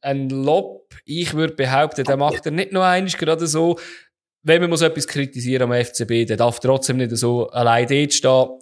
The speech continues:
Ähm, mit dem Lob über den Hitz rein muss der Okita nur noch den Kopf hinheben. Ähm, der Träger ist dort, äh, zu weit weg vom Okita, aber das geht zu schnell, den, den kannst du ihm eigentlich nicht vorwerfen. Und, ähm, ja, eben, den hast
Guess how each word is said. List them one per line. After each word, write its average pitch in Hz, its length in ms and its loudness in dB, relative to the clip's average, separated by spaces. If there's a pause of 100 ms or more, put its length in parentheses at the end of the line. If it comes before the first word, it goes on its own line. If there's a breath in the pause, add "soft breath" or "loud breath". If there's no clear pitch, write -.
Ähm, 117 280 0
mit 117 180 -2
dem 117 100 0
Lob 131 360 4
über 139 240 2
den 127 120 2
Hitz 131 300 -2
rein 120 360 -2
muss 110 260 -6
der 107 260 0 (180 soft breath)
Okita 113 420 -4
nur 117 160 0
noch 113 100 0
den 107 100 -6
Kopf 127 260 0
hinheben. 120 480 0 (1000 loud breath)
Ähm, 123 420 2 (340)
der 113 80 0 (180)
Träger 139 140 2
ist 127 160 0
dort, 135 240 0
äh, 127 280 0
zu - 140 -2
weit 139 160 -4
weg 131 200 2
vom 127 160 0
Okita, 139 420 0
aber 127 200 0 (340)
das 143 180 -4
geht 156 260 2
zu 165 140 -2
schnell, 139 300 0
den, 120 260 -2
den 120 100 -4
kannst 135 220 0
du 139 60 -2
ihm 127 60 0
eigentlich 127 260 -2
nicht 131 180 -4
vorwerfen. 120 680 0
Und, 107 240 -6
ähm, 104 380 -2
ja, 135 320 2
eben, 127 260 0
den 135 260 4
hast - 320 -2